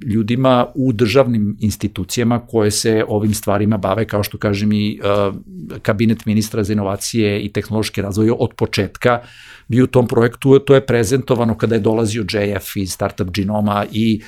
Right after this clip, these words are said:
ljudima iz Ministarstva privrede, financija i tako redom, kao što su bili sa-, sastanci sa startupima, sa I T servisnim kompanijama, da svi vide značaj toga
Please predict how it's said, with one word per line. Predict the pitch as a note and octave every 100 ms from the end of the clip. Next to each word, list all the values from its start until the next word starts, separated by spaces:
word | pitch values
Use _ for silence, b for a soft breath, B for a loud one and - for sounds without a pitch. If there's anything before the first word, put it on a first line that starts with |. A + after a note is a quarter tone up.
| B A2+
ljudima | B2+ A#2+ B2 C3
iz | B2 G#2 G2 - B B -
Ministarstva | A#2 A#2 A#2 A2+ - A#2
privrede, | A2+ G#2+ A2+ G2 G#2+ G#2+
financija | G#2 C3+ A2+ G#2+ G#2 B2 A2+
i | G#2
tako | G#2+ - G#2+
redom, | A2 G2
kao | A2+ A2
što | -
su | - G2+
bili | G#2 G2
sa-, | A#2+ A#2 A2+
sastanci | G#2+ F#2+ G#2+ G#2
sa | F#2+ G#2
startupima, | - A2 - A2+ A2+ G#2+
sa | G2+ A#2 G#2+
I |
T | A2+
servisnim | G#2 A2+ G#2 - F#2+
kompanijama, | - G2+ G#2 A#2+ F3+ F#3+ F3+ B B B B B
da | C3+ C#3+ C#3+
svi | - - D#3+ E3+ A3+ -
vide | D#3 B2 C#3+ F3 D#3 C3 - -
značaj | G#2 A#2 C3 C3+ A#2+ G2+
toga | - G#2+ C#3 F#3